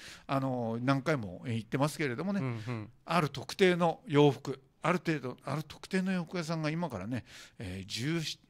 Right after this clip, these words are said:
Speaker 1: 六、七年前までいっぱいあったんですよ。
Speaker 2: はい。
Speaker 1: それがね、今ないんですよ。全然。
Speaker 2: え？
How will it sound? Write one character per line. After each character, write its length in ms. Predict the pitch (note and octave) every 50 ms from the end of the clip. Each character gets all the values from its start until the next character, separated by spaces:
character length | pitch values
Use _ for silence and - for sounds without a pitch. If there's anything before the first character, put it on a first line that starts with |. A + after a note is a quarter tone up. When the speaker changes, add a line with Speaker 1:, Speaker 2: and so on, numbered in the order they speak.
| B3+ C#3
Speaker 1:
六、 280 | A#2 D3+ C3 - - E3
七 220 | - - - F3+
年 160 | F#3+ G3+ G3+
前 100 | C4+ D4+
ま 120 | - D#4 B2+
で 80 | A2+
い 40 | A2+
っ 0 | A2+ -
ぱ 100 | - G3+
い 20 |
あ 20 |
っ 80 | A3 -
た 100 | - E3
ん 40 | C3
で 80 | A2+
す 100 | - -
よ。 80 | A2 G2+ - -
Speaker 2:
は 160 | - C#3+ C#3
い。 60 | A2 - - - -
Speaker 1:
そ 160 | - - B2+
れ 80 | B2
が 140 | B2+ C3 C3
ね、 80 | C#3+ D#3
今 180 | E3 D#3 B2 G#2
な 140 | F#2+ A#2+ F3+
い 60 | G3+
ん 80 | F#3
で 40 | -
す 140 | - - -
よ。 80 | F2+ - - _ _
全 240 | - - B2+ C3 C#3
然。 300 | B2 - - A#2+ - - - _ _ _ _
Speaker 2:
え？ 120 | - D#3